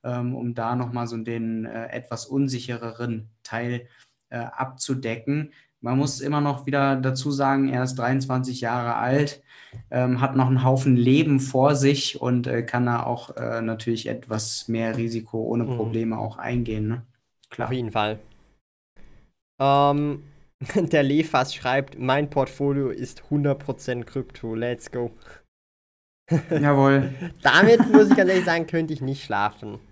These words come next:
Speaker 1: Willkommen
Speaker 2: Könnte ich nicht schlafen.
Speaker 1: im Dividendendienstag.
Speaker 2: Also, ich muss
Speaker 1: Schon mal
Speaker 2: ehrlich
Speaker 1: über
Speaker 2: sagen
Speaker 1: Aktien nachgedacht?
Speaker 2: Ja. Also, ich muss ganz ehrlich sagen, wenn ich wirklich von irgendwas hundert Prozent haben würde oder müsste,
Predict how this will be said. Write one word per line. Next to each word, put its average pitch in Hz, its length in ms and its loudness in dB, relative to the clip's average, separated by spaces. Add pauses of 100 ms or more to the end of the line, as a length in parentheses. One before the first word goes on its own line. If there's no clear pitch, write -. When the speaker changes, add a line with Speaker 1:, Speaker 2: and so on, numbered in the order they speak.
(460)
Speaker 1:
Willkommen 185 720 10
Speaker 2:
Könnte 233 60 8
ich - 40 2
nicht 214 60 8
schlafen. 240 140 8
Speaker 1:
im 214 80 6
Dividendendienstag. 214 1600 8
Speaker 2:
Also, 160 340 4
ich 147 160 -2
muss 247 240 6
Speaker 1:
Schon 190 260 6
mal 233 100 8
Speaker 2:
ehrlich 233 100 4
Speaker 1:
über 185 100 6
Speaker 2:
sagen 185 180 6
Speaker 1:
Aktien 240 520 4
nachgedacht? 254 760 4
Speaker 2:
Ja. 143 80 0 (400)
Also, 151 160 0
ich 180 120 -2
muss 240 160 0
ganz 285 180 2
ehrlich 202 180 2
sagen, 196 460 0 (640)
wenn 170 300 0
ich 214 200 -6
wirklich 196 360 -4
von - 180 -4
irgendwas 185 720 -4
hundert 196 300 -2
Prozent 156 600 -8
haben 147 580 0 (580)
würde 165 480 2
oder 135 200 0
müsste, 160 760 0